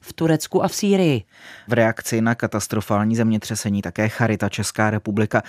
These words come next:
Speaker 2: vyhlásila sbírku na pomoc lidem v zasažených oblastech. Z krizového fondu uvolnila tři sta tisíc korun na pomoc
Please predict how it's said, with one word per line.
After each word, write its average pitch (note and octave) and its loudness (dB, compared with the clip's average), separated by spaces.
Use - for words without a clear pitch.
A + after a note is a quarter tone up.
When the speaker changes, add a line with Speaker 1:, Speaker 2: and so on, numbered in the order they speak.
Speaker 2:
vyhlásila A2 2
sbírku G2 -2
na A#2+ 2
pomoc B2 -2
lidem A2+ 2
v A#2+ -4
zasažených G#2+ -2
oblastech. G#2 0
Z - -10
krizového G2+ 0
fondu G2+ -2
uvolnila G2+ -2
tři - -10
sta G2 -2
tisíc - -10
korun A2 2
na B2 2
pomoc A#2+ -2